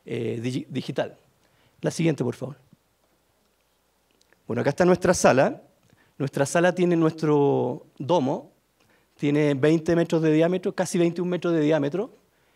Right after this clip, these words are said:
Es un sistema, es un domo que es concéntrico. Nuestro proyector está en el centro de la sala y todas las butacas están alrededor. Tiene una capacidad de do-, de doscientas noventa y ocho butacas.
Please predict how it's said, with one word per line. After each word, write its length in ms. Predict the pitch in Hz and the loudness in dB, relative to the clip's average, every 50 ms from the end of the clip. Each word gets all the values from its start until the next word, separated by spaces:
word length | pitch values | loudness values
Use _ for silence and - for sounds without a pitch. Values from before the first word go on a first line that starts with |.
| _ _ | _ _
Es 180 | - 147 - - | -10 -8 -6 -6
un 80 | 160 151 | -6 -4
sistema, 600 | - 135 - - 165 165 165 165 165 165 165 - | -4 -6 -4 -2 -2 0 0 0 0 -2 -4 -6
es 300 | - - 139 - - - - _ | -6 -8 -8 -10 -12 -20 -14 _
un 200 | - 143 131 131 | -4 -4 -2 0
domo 280 | 131 160 170 170 170 147 | 2 2 2 2 0 0
que 160 | 151 151 156 | 2 2 2
es 140 | 156 - - | 0 -2 -4
concéntrico. 920 | - 135 127 120 - - 190 165 127 113 - 127 120 120 151 220 269 208 _ _ _ _ _ _ _ _ _ _ | -4 -4 -4 -2 -2 0 0 0 0 -2 -6 -6 -4 -4 -4 -6 -8 -12 _ _ _ _ _ _ _ _ _ _
Nuestro 280 | - 143 135 - - 139 | -8 -8 -6 -6 -4 -4
proyector 400 | 131 143 135 135 123 - 170 160 | -2 -2 -2 -4 -4 -4 -2 -4
está 160 | 151 - - | -2 -2 -2
en 60 | 151 | -4
el 100 | 139 127 | -4 -4
centro 460 | 123 - - 196 190 180 - 135 123 127 | -4 -2 -2 0 0 0 -2 -2 -2 0
de 100 | 123 117 | 0 -2
la 80 | 113 | -2
sala 360 | - - 120 113 127 170 220 - - _ _ _ _ _ _ _ | -2 -2 -2 0 0 -2 -2 -6 -12 _ _ _ _ _ _ _
y 100 | - 131 | -10 -6
todas 220 | 123 151 147 156 156 | -2 0 2 2 2
las 100 | 151 143 | 2 2
butacas 480 | 135 139 131 147 147 139 156 143 - | 0 -2 -2 -2 -2 -2 -2 -4 -4
están 300 | 151 139 131 - 143 139 | -6 -8 -4 -2 -2 -2
alrededor. 600 | 139 135 127 117 127 127 127 127 131 131 107 - - _ _ _ _ _ _ _ | 0 -2 -2 -2 -2 0 2 2 2 0 -2 -4 -12 _ _ _ _ _ _ _
Tiene 160 | - 160 147 | -4 0 2
una 140 | 151 147 135 | 2 2 2
capacidad 420 | 139 131 131 127 - 135 143 147 | 0 0 -2 -2 0 0 2 4
de 80 | 151 143 | 4 4
do-, 160 | 139 135 - | 4 2 2
de 180 | - - 123 123 | 0 -2 -2 0
doscientas 400 | 120 117 - - 156 - - 139 | 0 0 0 -2 -2 -2 -2 -2
noventa 300 | 139 135 131 123 - 123 | 0 0 -2 -2 -2 0
y 80 | 127 | 0
ocho 200 | 143 151 - 180 | 0 0 0 0
butacas. 540 | 160 160 156 - 104 98 110 117 - - - | 0 0 0 -2 -4 -6 -8 -12 -16 -18 -20